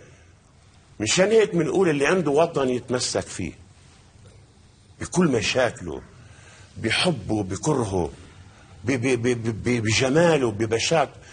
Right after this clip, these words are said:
الوطن جميل، ونحن عم نقولها مش شعر، لأنه إحنا محرومين من وطن، إحنا بدنا أرض ننطلق منها.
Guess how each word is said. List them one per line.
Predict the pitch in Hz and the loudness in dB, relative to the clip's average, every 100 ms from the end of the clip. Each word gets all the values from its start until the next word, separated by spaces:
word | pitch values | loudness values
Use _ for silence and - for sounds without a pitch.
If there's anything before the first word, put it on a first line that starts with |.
| - | -10
الوطن | 101 104 175 156 143 | -2 2 2 2 -2
جميل، | 113 107 104 123 113 - - - - - - - | -2 -4 -4 -4 -4 -8 -20 -20 -20 -20 -20 -8
ونحن | - 180 180 170 | 0 2 2 2
عم | 156 165 | 2 2
نقولها | 165 - 214 190 | 0 0 2 2
مش | 170 202 | 2 0
شعر، | - - 156 135 110 - - - - | 0 2 4 2 -2 -10 -20 -20 -10
لأنه | 117 127 170 | -6 -2 0
إحنا | - 156 143 | 0 -2 -2
محرومين | 131 123 123 120 135 147 | -2 -4 -4 -4 -2 -2
من | 110 101 | -2 -4
وطن، | 101 110 71 64 - - - - | -4 -6 -10 -16 -20 -20 -12 -6
إحنا | - 185 | -2 0
بدنا | 170 156 170 - | -2 -2 -2 0
أرض | 175 90 - - - | 0 -2 -14 -20 -8
ننطلق | 104 95 110 95 80 | -8 -6 -8 -8 -8
منها. | 85 80 | -12 -12